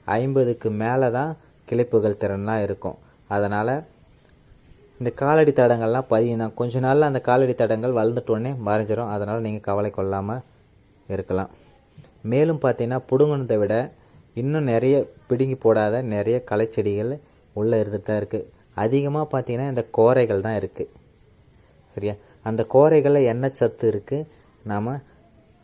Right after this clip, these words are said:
எதனா ஒரு புக்கு இல்ல நெட்ல நம்ம பார்த்துட்டு நெக்ஸ்ட் வீடியோல சொல்றேன். அந்த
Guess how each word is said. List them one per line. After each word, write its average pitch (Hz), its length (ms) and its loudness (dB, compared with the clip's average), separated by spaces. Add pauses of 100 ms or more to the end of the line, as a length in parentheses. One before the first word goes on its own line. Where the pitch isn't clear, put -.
எதனா 104 320 -2 (140)
ஒரு 107 140 2 (180)
புக்கு 104 320 -4 (100)
இல்ல 104 160 0 (720)
நெட்ல 107 360 -2
நம்ம 101 120 -2 (140)
பார்த்துட்டு 104 340 -4 (320)
நெக்ஸ்ட் - 380 -10
வீடியோல 101 280 0 (520)
சொல்றேன். 92 340 -6 (560)
அந்த 113 180 -4